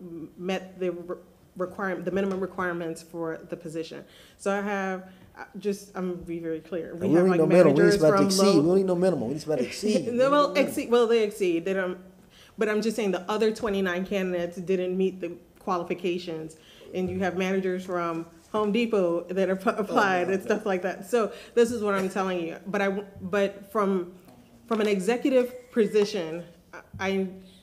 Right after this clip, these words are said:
Speaker 1: I always try to present you with options.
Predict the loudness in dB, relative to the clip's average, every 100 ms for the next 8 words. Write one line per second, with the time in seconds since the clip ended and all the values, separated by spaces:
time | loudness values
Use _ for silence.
0 | _ _ _ -8 -6 -2 2 2 0 -2
1 | -2 -4 -4 -4 -4 -4 -2 -4 -8 -16
2 | _ -4 -4 -6 -14 -16 -20